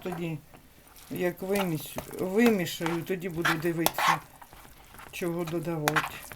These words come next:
Може, солі не буде вистачати. І так перемішую добре. От буду формувати щас так по ложці. Отакі котлетки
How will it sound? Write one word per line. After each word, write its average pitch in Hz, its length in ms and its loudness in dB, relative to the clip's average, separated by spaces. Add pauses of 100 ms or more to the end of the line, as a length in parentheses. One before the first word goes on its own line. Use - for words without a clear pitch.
(1200)
Може, 160 300 -4
солі 175 320 -6
не 165 180 -6
буде 160 260 -6
вистачати. 156 680 -2 (920)
І 175 80 -6
так 156 240 -8 (140)
перемішую 165 840 0
добре. 151 340 -2 (2000)
От 185 160 -2
буду 170 280 -4
формувати 160 800 0
щас - 360 -6 (1080)
так 156 140 -8 (160)
по 175 120 -2
ложці. 156 680 -4 (1500)
Отакі 165 400 -12
котлетки 180 880 -8